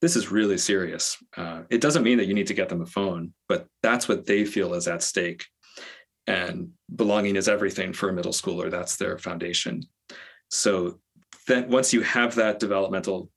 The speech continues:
understanding of what's really going on, then you position yourself alongside them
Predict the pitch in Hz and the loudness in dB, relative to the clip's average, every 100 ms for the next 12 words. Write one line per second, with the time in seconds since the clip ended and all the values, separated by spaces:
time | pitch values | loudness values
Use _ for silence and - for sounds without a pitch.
0 | _ _ 117 101 98 110 101 98 87 - | _ _ -2 2 2 2 2 0 -2 -4
1 | - 107 107 98 95 90 87 87 82 85 | 2 4 4 2 0 -2 -4 -4 -6 -10
2 | - _ - - 107 104 101 95 95 101 | -14 _ -4 0 2 2 0 -2 0 0
3 | - 90 87 - 90 87 - _ 113 98 | 0 -2 -2 -2 0 -2 -6 _ -2 0
4 | 92 87 - 85 87 95 98 - | 0 -2 -4 -4 -4 -4 -4 -6